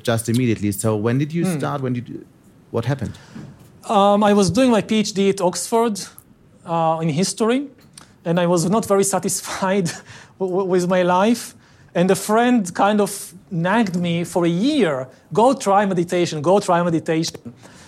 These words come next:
Speaker 2: And when everything else failed, I said, "Okay, what can I lose?" I, I went and, and, and tried this, this meditation, and it literally blew my mind. I mean, like, just this realization of the first day,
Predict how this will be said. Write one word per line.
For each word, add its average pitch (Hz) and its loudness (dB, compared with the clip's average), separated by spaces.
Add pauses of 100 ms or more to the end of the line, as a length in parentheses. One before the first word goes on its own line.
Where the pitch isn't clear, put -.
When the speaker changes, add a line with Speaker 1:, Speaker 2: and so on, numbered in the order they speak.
(160)
Speaker 2:
And 190 2
when 196 2
everything 226 0
else 196 -2
failed, 226 0
I 180 0
said, 180 -4
"Okay, 220 0
what 170 0
can 202 -2
I 185 2
lose?" 185 0
I, 165 0
I - 2
went 180 0
and, 170 -6
and, 170 -6
and 170 -4
tried 170 2
this, 175 -4
this 175 -4
meditation, 175 -4 (440)
and 202 2
it 196 -2
literally 208 2
blew 180 2
my 180 0
mind. 156 -2 (340)
I 160 -2
mean, 190 2
like, 185 0
just 180 0
this 247 0
realization 208 0
of 156 -6
the 185 -2
first 226 2
day, 165 0